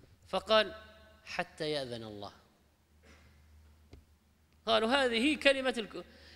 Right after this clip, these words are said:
لو شاء الله ما أشركنا". الاحتجاج بالقدر على البقاء على الكفر.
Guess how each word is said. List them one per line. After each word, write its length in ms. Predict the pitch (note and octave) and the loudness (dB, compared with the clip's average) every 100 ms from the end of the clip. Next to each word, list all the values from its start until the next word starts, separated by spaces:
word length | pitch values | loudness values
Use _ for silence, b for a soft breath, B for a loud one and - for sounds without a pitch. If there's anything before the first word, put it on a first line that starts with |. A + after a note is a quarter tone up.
| B | B
لو 240 | G3 B3+ | 2 2
شاء 920 | B3+ - E4 F4+ E4 C#4+ A3+ - E3 - - - - - _ - - _ - - - _ _ _ _ - | 2 2 4 4 4 2 0 -2 -6 -8 -18 -20 -20 -20 _ -20 -20 _ -20 -20 -20 _ _ _ _ -4
الله 680 | G3 G3+ G3 F3+ F3 A#3+ D4 - - - - - - - G#4+ | 2 6 8 6 4 0 -2 -10 -20 -20 -20 -20 -20 -6 4
ما 220 | D#4+ B3 | 6 6
أشركنا". 480 | G3+ G3+ F#3 F3 F#3+ - - - - - - - - _ _ _ _ _ _ _ - _ _ _ _ _ - _ _ _ _ _ _ - - | 4 2 -2 -4 -12 -16 -20 -20 -20 -12 -12 -12 -20 _ _ _ _ _ _ _ -20 _ _ _ _ _ -20 _ _ _ _ _ _ -20 -8
الاحتجاج 500 | E3 - F#3+ G#3+ G#3 | -8 -2 2 4 4
بالقدر 400 | F3+ G3 G3+ G3+ | 2 0 2 2
على 120 | E3 | 0
البقاء 300 | D#3+ D#3+ G#3 | -4 2 4
على 120 | E3 | 4
الكفر. 320 | D#3 D#3+ - | 0 -4 -8